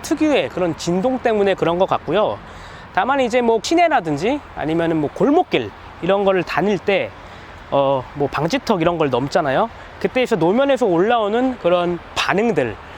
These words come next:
그런 느낌들이 정말 좀 고스란히 올라오는 건 있어요.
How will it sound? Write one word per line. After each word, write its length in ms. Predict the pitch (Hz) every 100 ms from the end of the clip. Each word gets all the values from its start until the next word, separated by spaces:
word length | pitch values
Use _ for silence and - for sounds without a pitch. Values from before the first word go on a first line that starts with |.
| -
그런 240 | - 180 151
느낌들이 680 | 202 - 254 208 208 185 98 - -
정말 320 | - 175 196 196
좀 180 | 185 156
고스란히 560 | - 147 240 269 160 107 - -
올라오는 560 | 160 208 208 170 185 196
건 160 | 147
있어요. 440 | 123 151 - 123